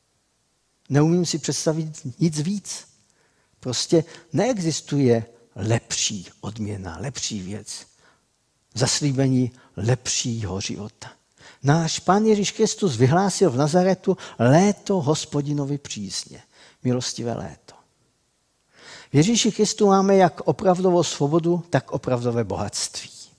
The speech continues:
Střih. Jaký byl pro vás rok dvacet dvacet? To řekneme. Náročný, jiný, divný.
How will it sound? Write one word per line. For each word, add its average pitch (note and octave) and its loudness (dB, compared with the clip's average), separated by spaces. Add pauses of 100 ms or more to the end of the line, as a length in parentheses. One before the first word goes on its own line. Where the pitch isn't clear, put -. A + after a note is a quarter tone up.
(2500)
Střih. - -12 (1040)
Jaký - -4
byl C#3+ 2
pro A#2+ -10
vás A#2 0
rok G#2+ -4
dvacet F#2+ -8
dvacet? - -14 (120)
To A#2+ -8
řekneme. A#2 -4 (680)
Náročný, A#2 -2 (360)
jiný, B2 2 (380)
divný. A2+ -2